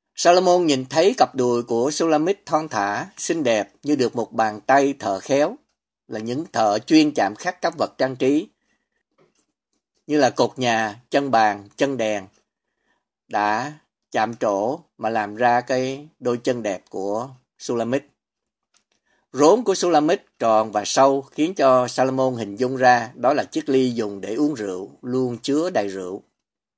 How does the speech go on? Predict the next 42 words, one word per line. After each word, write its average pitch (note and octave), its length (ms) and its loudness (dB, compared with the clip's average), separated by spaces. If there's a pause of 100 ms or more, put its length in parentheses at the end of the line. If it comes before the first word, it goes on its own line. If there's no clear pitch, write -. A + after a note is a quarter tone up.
(720)
Sự C3 340 2
thu E3+ 200 4
hút B3+ 260 2
của A#2 320 0
nó E3+ 420 2
như D#3 160 -2
là A#2 240 2
một G#2+ 300 -4
thứ F#3 160 -2
rượu A2+ 200 0
pha C#3 400 2 (200)
mà A2 260 -4
mỗi G#2+ 200 -4
khi C#3 260 0
Salomon C3 480 0
nhìn G2 280 -8 (1080)
thì G#2+ 120 -2
lại G2 280 0
thấy C3+ 200 -2
mình G2+ 420 -6
ngất D3 200 -2
ngây C3 280 0
như B2+ 200 -2
là G2+ 300 -2 (340)
đang B2 200 -2
được G#2 200 -6
uống D3 180 0
rượu F#2+ 220 -6
pha, A#2 380 -2 (800)
từ G#2+ 160 -6
đó G#2+ 400 -2 (140)
tuôn A#2 200 -6
tràn. F2+ 260 -6 (800)
Và A2+ 100 -4
cái F3 100 0
chữ C#3 260 2
rượu A#2+ 200 -2
pha C#3 540 4
ở A#2 120 -4
trong C#3 180 0
nguyên C3+ 160 -2
ngữ A2 120 -2